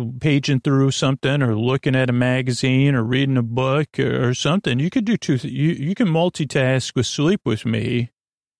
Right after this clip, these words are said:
That's fine. Um, as part of your wind down routine, 'cause the intro is meant to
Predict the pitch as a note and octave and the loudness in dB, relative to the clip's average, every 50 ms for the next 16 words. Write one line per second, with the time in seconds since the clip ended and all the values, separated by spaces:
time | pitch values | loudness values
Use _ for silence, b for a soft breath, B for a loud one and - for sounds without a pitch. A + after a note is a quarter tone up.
0 | _ _ - C#3+ E3 F3 - - - C3 C3+ D#3 E3+ D3+ B2+ A2+ G#2 - A#2 A2 | _ _ -6 -6 -6 -4 -6 -4 -2 -2 0 2 2 2 0 0 -2 -4 -6 -6
1 | - _ _ _ _ _ _ _ _ _ _ _ _ _ _ _ - C3 B2 A#2 | -8 _ _ _ _ _ _ _ _ _ _ _ _ _ _ _ -4 -2 -2 0
2 | A#2 A2+ A#2 A#2 A#2+ A#2+ B2 A#2+ C3 - - D3 C#3+ C3+ C3 B2 - - - D3+ | 0 -2 -4 -4 -6 -6 -6 -6 -6 -6 -4 -2 0 0 0 -2 -2 -2 -2 0
3 | C#3+ D3 C#3 C#3+ C3+ C3 B2 B2 A#2+ C3+ D3 D#3+ E3 D3+ C#3 B2 C3+ B2+ B2 A#2+ | 0 0 0 -2 -2 -2 -2 -2 -2 0 0 0 0 0 0 0 0 0 0 0
4 | A#2+ A2+ A2+ A2+ - C3+ A#2+ A#2 A2+ G#2+ - - C3+ A#2+ C3+ C3 C#3 E3+ F#3 - | 0 -2 -4 -4 -2 -2 0 0 -2 -2 -2 -4 -2 -2 -2 -2 0 -2 -2 0
5 | - G3 D#3+ C#3+ C3 - C#3+ C#3+ C3+ C3 - - | 0 2 2 2 2 0 0 0 0 0 -4 -8